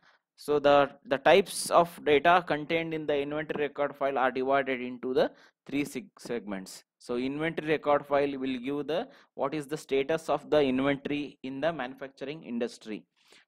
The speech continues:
So this data, it contains, uh, three segments: item master data, inventory status, subsidiary data.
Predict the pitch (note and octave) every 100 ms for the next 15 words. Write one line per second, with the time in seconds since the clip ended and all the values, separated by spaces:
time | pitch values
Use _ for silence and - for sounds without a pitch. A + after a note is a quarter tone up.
0 | - C3+ F#3 C4 E3 D#3+ E3+ G#3+ D3 D#3
1 | - D#3 D3+ E3 E3 - C3+ E3+ F3 F3
2 | B2+ B2 E3+ G#3 - _ _ _ _ _
3 | B2+ C#3+ F3 E3+ D3 D3 E3+ D3+ D3 C#3
4 | E3 A#3 _ _ _ B2 C#3 E3 D#3+ E3
5 | D#3+ D3+ C#3+ D#3+ G3+ - - _ _ _
6 | - C#3+ - F3+ E3+ E3+ E3 C3 A#2+ -
7 | G2+